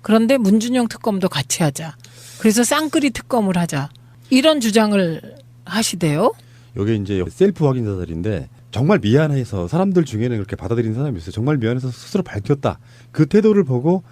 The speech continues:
Speaker 2: 그래도 큰 죄이긴 하지만 조금의 이렇게 여지를 남겨두거든요. 근데 여기서 갑자기 물타기를 확, 그러니까 사람들 심리 속에 그래도 문준용 그 특혜 의혹이 뭔가 있었나 보네라는 걸 심어주기 위해서 스스로 그런 짓을 하는 거 보면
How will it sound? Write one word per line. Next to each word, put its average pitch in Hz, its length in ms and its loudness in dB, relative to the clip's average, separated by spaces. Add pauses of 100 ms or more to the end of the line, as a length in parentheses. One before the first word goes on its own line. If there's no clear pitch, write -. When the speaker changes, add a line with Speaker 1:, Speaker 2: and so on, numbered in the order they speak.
(100)
Speaker 2:
그래도 180 380 4
큰 - 320 -2
죄이긴 175 320 4
하지만 165 400 0 (140)
조금의 - 480 2
이렇게 135 220 -2
여지를 147 280 4
남겨두거든요. 113 720 -2 (220)
근데 233 180 4
여기서 185 160 4
갑자기 143 360 0
물타기를 131 580 2
확, 139 160 -2 (260)
그러니까 160 180 6
사람들 202 440 2
심리 208 260 2
속에 131 580 0 (220)
그래도 202 480 4
문준용 180 800 2
그 - 140 -20
특혜 - 300 0
의혹이 170 340 4
뭔가 165 220 4
있었나 220 340 4
보네라는 170 420 4
걸 156 80 2
심어주기 202 420 2
위해서 92 320 0 (200)
스스로 208 340 0
그런 170 340 4
짓을 135 500 -2
하는 185 280 0
거 175 80 2
보면 120 420 0